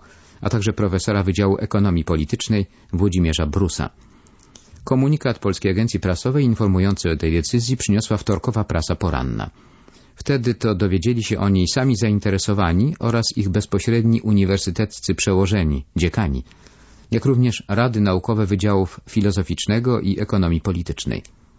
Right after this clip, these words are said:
W komunikacie papu zwalnianych naukowców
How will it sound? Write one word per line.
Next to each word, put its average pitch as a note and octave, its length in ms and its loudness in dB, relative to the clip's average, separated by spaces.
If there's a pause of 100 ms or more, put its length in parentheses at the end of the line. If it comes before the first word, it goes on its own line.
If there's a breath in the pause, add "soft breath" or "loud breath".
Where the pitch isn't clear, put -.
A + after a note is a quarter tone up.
(840 soft breath)
W - 80 -20
komunikacie C3 600 0
papu G#2+ 500 -2
zwalnianych G#2 520 2
naukowców A#2 580 -2